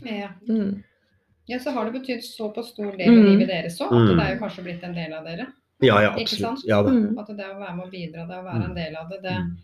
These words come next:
Speaker 2: Mm.
Speaker 1: vil jo på en måte gjøre livet deres på en måte mer fullkomment også.
Speaker 3: Ja, ja.
Speaker 1: Ja.
Speaker 2: Ja, og så er det det viktigheten av å, så, altså som man lærer, som man lærte når vi gikk i rusbehandling, ikke sant? Det her med,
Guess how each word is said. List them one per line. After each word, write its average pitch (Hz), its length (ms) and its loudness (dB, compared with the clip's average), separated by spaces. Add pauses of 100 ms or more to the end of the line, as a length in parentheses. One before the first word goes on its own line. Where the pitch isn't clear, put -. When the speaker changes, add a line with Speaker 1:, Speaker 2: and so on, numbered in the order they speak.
(160)
Speaker 2:
Mm. 170 360 4 (120)
Speaker 1:
vil 202 180 -6
jo 190 80 -8
på 190 140 -12
en 175 60 -8
måte 180 840 -8
gjøre 185 260 -4
livet 175 280 -4
deres 151 560 -8 (100)
på 202 60 -16
en 190 60 -14
måte 175 240 -10
mer 170 180 -8
fullkomment 175 520 -10
også. 269 160 4
Speaker 3:
Ja, 107 300 6
ja. 95 120 -2
Speaker 1:
Ja. 208 200 -4 (240)
Speaker 2:
Ja, - 80 0
og 196 80 2
så - 80 0
er 269 120 10
det 175 180 8
det - 80 -
viktigheten 180 460 4
av 143 180 2
å, 143 300 2 (580)
så, - 160 -4
altså 175 260 2
som 170 120 4
man 165 140 6
lærer, 160 520 4
som 170 140 0
man 156 100 2
lærte 160 420 2
når 160 260 2
vi 156 120 -2
gikk 160 100 -8
i 156 160 2
rusbehandling, 147 640 -2
ikke 165 140 -4
sant? 165 140 0
Det 160 100 -2
her 165 100 0
med, 147 260 -2